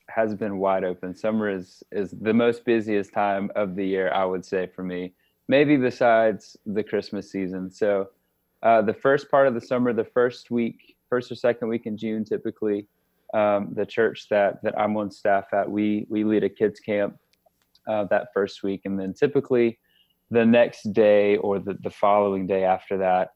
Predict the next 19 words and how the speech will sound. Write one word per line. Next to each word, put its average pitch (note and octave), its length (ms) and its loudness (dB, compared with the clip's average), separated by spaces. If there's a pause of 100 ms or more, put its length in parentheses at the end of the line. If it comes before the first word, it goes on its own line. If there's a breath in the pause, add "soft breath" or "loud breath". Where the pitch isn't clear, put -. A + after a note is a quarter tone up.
um, F#2+ 460 -4
I'll G2+ 240 2
leave G2 240 -4
for F#2+ 480 -2
a G#2 80 -6
number G2 320 0
of F#2 160 -4
weeks F#2+ 460 -8
and F#2+ 140 -10
travel, F#2+ 680 -2 (120)
um, F2+ 380 -6
with, F#2+ 180 -8 (600)
with G#2+ 160 -2
a G#2+ 60 0
kids G#2+ 260 -2
camp G2 260 -4
called F#2+ 220 -4
Century G2 340 -6
Kid F#2 300 -4